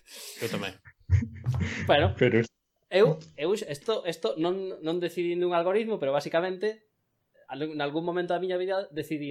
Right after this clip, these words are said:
Speaker 2: dixe, "Bah, penso que todos os días que eu veña, se aquí hai aparcamiento, non me arriesgo a que máis pa diante non o ha-, non o haxa." Di-,
Speaker 3: Sí.
Speaker 2: eh, isto, vivo nunha, nunha calle de carril único.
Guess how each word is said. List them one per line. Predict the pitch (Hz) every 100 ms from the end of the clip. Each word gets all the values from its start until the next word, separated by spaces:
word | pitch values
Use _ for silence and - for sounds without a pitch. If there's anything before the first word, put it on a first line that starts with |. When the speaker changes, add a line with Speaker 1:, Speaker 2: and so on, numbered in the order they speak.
| 127
Speaker 2:
dixe, | 117 120 117 -
"Bah, | 131 - - _ _ _ _ - _
penso | 190 185 185 180
que | 160 135 120 - _ _ -
todos | 202 196
os | 170
días | 165 151
que | 185
eu | 170 135
veña, | 113 110 98 _ _ _ _ _
se | - 151 139 135 - _ _
aquí | 139 147 214 170 117 _ _ _ _ _
hai | 156 151
aparcamiento, | 143 139 165 208 220 226 233 - -
non | 170 175
me | 170
arriesgo | 160 185 185 190 180
a | 165
que | 147
máis | 147
pa | - 147
diante | 156 160 156
non | 135 117
o | 98
ha-, | 98 -
non | 139 123
o | 104
haxa." | - - _ _ _ _ _
Di-, | 131 135 127
Speaker 3:
Sí. | 107
Speaker 2:
eh, | 120 147 143
isto, | - 185 151
vivo | 156 165
nunha, | 170 160 156 170 156
nunha | 156 143
calle | 160 156 165
de | 160
carril | 127 135 120
único. | 110 101 -